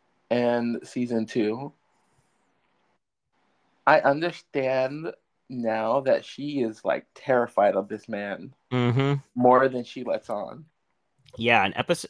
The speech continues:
Speaker 2: in the first season, it didn't come off as clear, but this way, but this one for sure. But she's also been through a ton over the last, I don't know, what, how many days do you think's passed? A week? Another week? I really
Speaker 1: Yeah.
Speaker 2: feel like the first book was about a week long, and,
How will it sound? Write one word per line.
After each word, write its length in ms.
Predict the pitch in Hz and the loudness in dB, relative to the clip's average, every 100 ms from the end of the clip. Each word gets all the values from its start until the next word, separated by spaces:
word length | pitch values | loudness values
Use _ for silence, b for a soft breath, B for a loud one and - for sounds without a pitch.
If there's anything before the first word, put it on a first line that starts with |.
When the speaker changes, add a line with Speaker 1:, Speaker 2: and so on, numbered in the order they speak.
| - | -2
Speaker 2:
in 140 | 143 | 0
the 120 | 123 | 0
first 280 | 113 165 151 | 2 2 4
season, 360 | 143 123 110 107 | 0 0 -2 -4
it 160 | 123 - | -6 -2
didn't 240 | 143 - | -2 -2
come 160 | 143 127 | -2 0
off 220 | 120 - | 0 0
as 160 | 101 - | -8 -8
clear, 420 | 135 107 87 - | -4 -4 -6 -8
but 160 | 120 - | -8 -6
this 280 | 107 123 - | -2 -2 0
way, 380 | 127 110 107 107 | -2 0 -2 -6
but 160 | 117 - | -8 -6
this 160 | 131 131 | -6 -4
one 200 | 110 101 _ _ | -6 -8 _ _
for 100 | 120 | -6
sure. 220 | - 113 | -2 -2
But 80 | 143 | -2
she's 120 | 180 | -4
also 200 | 196 165 | -2 0
been 200 | 135 147 | 0 -2
through 240 | 147 131 - | -2 -6 -6
a 120 | 98 87 | -8 -10
ton 500 | - - 156 110 80 B B B B 123 | -14 -4 -2 -2 -6 B B B B -2
over 180 | 123 | -2
the 60 | 117 | -2
last, 280 | 117 113 - | -2 -4 -6
I 100 | 110 | -10
don't 100 | 95 | -10
know, 160 | 90 101 | -10 -8
what, 220 | 110 - | -8 -8
how 160 | 110 139 | -4 -4
many 160 | 127 | -2
days 220 | 120 110 104 | -2 -4 -6
do 60 | |
you 60 | 101 | -12
think's 220 | 104 92 | -12 -12
passed? 400 | - 92 80 - _ - | -12 -12 -12 -20 _ -10
A 60 | |
week? 400 | 101 123 - - _ - | -6 -6 -8 -16 _ -12
Another 240 | 110 113 | -8 -6
week? 380 | 120 143 - _ b b b b - | -6 -8 -10 _ b b b b -2
I 40 | |
really 200 | 127 120 | 6 6
Speaker 1:
Yeah. 100 | 117 | 6
Speaker 2:
feel 160 | 139 147 | 4 4
like 220 | 139 127 | 4 2
the 80 | 117 | -4
first 360 | - 135 120 104 | -2 -4 -4 0
book 280 | 127 127 | 0 2
was 140 | 113 101 | -2 -6
about 240 | 110 113 | -2 -2
a 40 | 104 | -2
week 280 | 110 107 | -4 -8
long, 500 | 104 107 98 90 92 - _ _ - | -6 -4 -4 -6 -10 -14 _ _ -8
and, 440 | 98 95 90 | -6 -6 -10